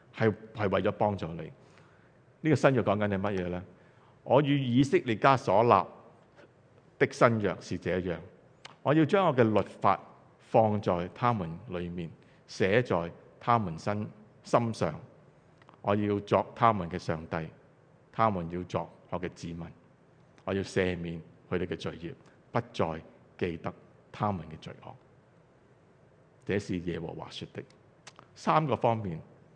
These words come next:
呢個新嘅約能夠幫助我哋去認識我哋嘅上帝，包括你嘅律法。呢個新約能夠幫助我哋同上帝有個嘅委身，一個重新嘅關係。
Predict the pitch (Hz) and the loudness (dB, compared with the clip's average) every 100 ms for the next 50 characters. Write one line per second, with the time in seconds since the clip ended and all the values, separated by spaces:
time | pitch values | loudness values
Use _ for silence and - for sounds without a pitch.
0 | - _ - 196 151 135 180 160 139 110 | -20 _ -8 -2 -2 0 0 2 0 2
1 | 101 104 87 87 110 110 151 143 120 95 | 2 2 -4 0 0 2 0 0 0 0
2 | 92 95 85 98 92 85 - 80 85 82 | 0 0 -2 -2 -2 -6 -8 -6 -6 -8
3 | - 80 78 78 - - - _ _ _ | -8 -10 -8 -10 -10 -18 -20 _ _ _
4 | _ _ - 117 - 82 80 80 - - | _ _ -2 -2 -4 -8 -8 -10 -10 -16
5 | - _ _ _ - - - _ - 202 | -16 _ _ _ -20 -20 -20 _ -6 2
6 | 180 180 175 156 101 101 117 180 175 147 | 4 4 2 2 2 0 4 4 4 4
7 | 113 98 95 90 - - - - _ _ | 2 2 2 -2 -2 -14 -20 -20 _ _
8 | _ - 101 92 - 113 110 110 117 113 | _ -2 -2 2 4 6 6 4 4 4
9 | 101 92 95 139 120 156 160 120 - 98 | 2 2 0 2 2 2 2 0 -2 -2
10 | 98 104 160 120 127 120 107 | -2 -2 0 0 0 -2 0